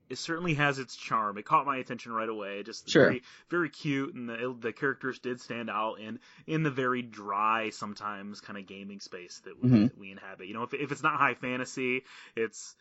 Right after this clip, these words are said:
Speaker 1: it's maybe a little generic, you know, at
Speaker 2: Sure.
Speaker 1: times. And,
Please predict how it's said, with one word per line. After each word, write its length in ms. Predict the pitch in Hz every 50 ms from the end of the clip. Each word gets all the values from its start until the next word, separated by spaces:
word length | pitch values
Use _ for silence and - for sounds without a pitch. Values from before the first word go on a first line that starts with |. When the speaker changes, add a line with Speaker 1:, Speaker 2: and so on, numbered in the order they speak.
| _ _ -
Speaker 1:
it's 160 | 110 - -
maybe 240 | 123 117 113 113 110
a 40 | 110
little 180 | 113 110 110
generic, 580 | 104 104 104 104 101 98 90 92 - - - - -
you 100 | 139 123
know, 60 | 117
at 80 | 110 110
Speaker 2:
Sure. 340 | - - - 139 135 117 131
Speaker 1:
times. 140 | - - 143
And, 100 | 135